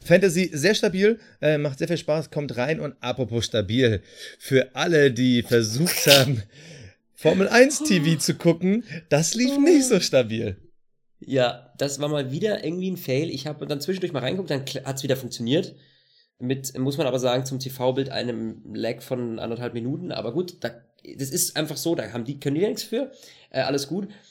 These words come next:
Speaker 2: Aber ja, ähm, ich hab dann das Live-Bild gesehen, es hat funktioniert. Jetzt wollte ich die einzelnen Fahrer anklicken, ging nicht.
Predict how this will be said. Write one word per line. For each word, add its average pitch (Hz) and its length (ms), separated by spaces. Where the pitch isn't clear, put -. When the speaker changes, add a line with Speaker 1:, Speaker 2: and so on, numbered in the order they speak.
Speaker 2:
Aber 131 220
ja, 120 440
ähm, 143 400
ich 135 300
hab 156 80
dann 151 120
das 131 100
Live-Bild 139 560
gesehen, 202 260
es 208 80
hat 170 80
funktioniert. 135 640
Jetzt 131 180
wollte 156 180
ich 156 60
die 127 120
einzelnen 131 260
Fahrer 117 340
anklicken, 185 680
ging 135 200
nicht. 101 260